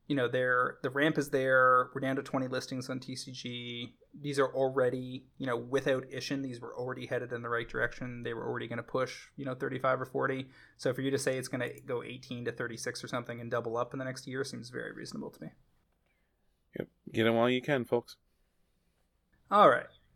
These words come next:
Speaker 1: So I've been quoted on Twitter as pointing out that Boseiju pre-ordering at forty was way too much,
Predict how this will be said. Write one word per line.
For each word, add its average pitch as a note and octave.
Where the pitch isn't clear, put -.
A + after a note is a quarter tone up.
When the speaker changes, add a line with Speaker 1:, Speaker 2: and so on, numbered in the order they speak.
Speaker 1:
So B2
I've E3
been G3+
quoted G3+
on D3+
Twitter C3
as C3
pointing C#3
out B2+
that B2+
Boseiju C3+
pre-ordering B2+
at A#2+
forty A#2+
was A2+
way A#2
too -
much, A2+